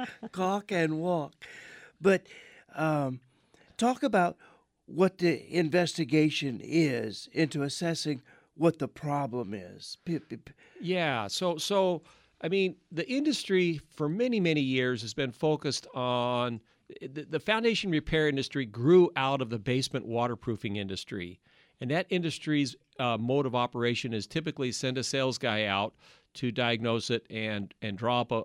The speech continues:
Speaker 2: a repair plan and a contract all in one visit. And that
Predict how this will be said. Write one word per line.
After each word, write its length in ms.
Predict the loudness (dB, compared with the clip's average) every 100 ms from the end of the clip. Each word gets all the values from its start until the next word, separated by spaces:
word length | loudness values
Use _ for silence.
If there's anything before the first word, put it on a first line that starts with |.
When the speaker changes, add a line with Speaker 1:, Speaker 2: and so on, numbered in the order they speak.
| -2
Speaker 2:
a 40 |
repair 340 | -4 0 0 0
plan 340 | 0 0 0
and 140 | -2
a 40 | -4
contract 580 | -4 -4 0 -2 0 0
all 160 | 0
in 80 | 0
one 180 | -2 0
visit. 360 | 0 -2 -4 -8 _ -20 -20 -20 _ -6
And 460 | -2 2 2 -2 -2
that 180 | -4